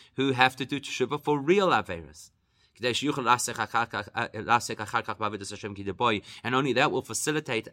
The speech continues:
our access to be able to serve Hashem properly. Al the avodas hatshuva to Parashas, to Parshas Paros. And now that we understand that Par-, Parshas Para actually represents more than anything else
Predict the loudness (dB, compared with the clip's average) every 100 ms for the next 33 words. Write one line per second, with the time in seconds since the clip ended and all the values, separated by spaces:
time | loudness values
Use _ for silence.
0 | 0 0 4 4 4 -2 -6 -4 -4 -4
1 | -6 -4 -4 -4 -8 -12 -18 -20 _ _
2 | _ _ _ _ _ -20 -20 -20 -16 -14
3 | -12 -10 0 0 0 -2 -2 -4 -2 0
4 | 0 0 -4 -8 -10 0 0 0 -4 2
5 | 2 2 -2 -2 0 0 -2 -4 -4 -6
6 | -6 -2 0 0 0 0 0 -4 0 2
7 | 2 -2 -4 -6 -6 -6 -8 -8 -8 -6
8 | -4 -2 -2 -4 -8 -4 -2 0 -2